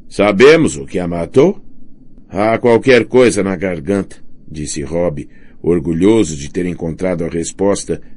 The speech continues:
mesmo antes de o pai ter perguntado. "Ali, por baixo da mandíbula."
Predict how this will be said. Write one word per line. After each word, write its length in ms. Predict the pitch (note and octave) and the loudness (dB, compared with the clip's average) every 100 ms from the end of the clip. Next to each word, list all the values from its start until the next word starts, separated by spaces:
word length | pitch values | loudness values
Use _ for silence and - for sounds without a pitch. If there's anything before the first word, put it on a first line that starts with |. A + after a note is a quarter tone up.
| - | -6
mesmo 540 | D#2+ G2+ C3+ A#2+ F#2+ | 4 4 4 2 -2
antes 320 | F2 G2 - | -2 -4 -6
de 100 | D#2 | -2
o 80 | F2+ | -2
pai 260 | - E2 F2 | -2 -2 -2
ter 220 | E2 E2 | -2 -4
perguntado. 720 | F2 E2 C#2+ C2+ - G#1+ - - - - - - - - | -2 -4 -6 -10 -12 -14 -16 -18 -16 -14 -14 -16 -18 -18
"Ali, 480 | - G#2+ B2 D3+ G2+ - - - - | -6 2 6 6 4 -4 -18 -18 -8
por 160 | - C3+ | 2 4
baixo 320 | C3 D3+ - | 4 2 2
da 100 | B2 | 2
mandíbula." 600 | G#2+ E2+ D#2+ G2 D2 C#2+ | 2 -2 0 -2 -2 -12